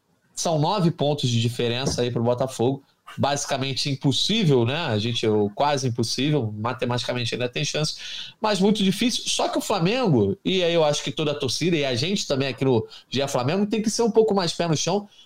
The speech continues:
porque a coisa tá difícil pra caramba na Copa Libertadores. O Flamengo tá em sexto lugar, óbvio, com um jogo a menos do que a galera que tá ali no G quatro,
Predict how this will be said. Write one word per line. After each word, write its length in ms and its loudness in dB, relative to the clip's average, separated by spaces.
porque 180 0
a 60 0
coisa 240 2
tá 140 0
difícil 560 2
pra 120 2
caramba 480 2
na 120 0
Copa 260 0
Libertadores. 600 2
O 300 -20
Flamengo 300 2
tá 140 2
em 60 2
sexto 380 0
lugar, 380 2
óbvio, 380 4
com 200 0
um 40 4
jogo 420 2
a 140 0
menos 440 0
do 140 2
que 300 2
a 80 2
galera 340 0
que 80 -16
tá 120 0
ali 140 2
no 80 0
G 140 0
quatro, 400 -2